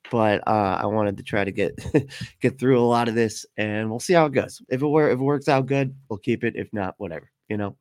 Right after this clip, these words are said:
<laughs> So, uh, here it is. Elon Musk, uh, the tech billionaire and far-right sympathizer. I love that they had this.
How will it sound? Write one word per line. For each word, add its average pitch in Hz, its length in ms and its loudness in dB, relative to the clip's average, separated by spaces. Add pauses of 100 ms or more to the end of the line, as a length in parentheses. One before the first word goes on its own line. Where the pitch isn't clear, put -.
(160)
<laughs> 170 160 -4 (500)
So, - 200 0
uh, 110 680 0
here 110 200 0
it 87 80 -4
is. - 180 -8
Elon 175 340 2
Musk, 120 360 2 (420)
uh, 127 160 2
the 120 100 -6
tech 135 260 -4
billionaire 117 500 2
and 95 180 -6
far-right 131 640 0
sympathizer. 98 760 -4
I 101 60 -4
love 95 180 -4
that 90 140 -8
they 95 120 -4
had 82 200 -6
this. 95 260 -10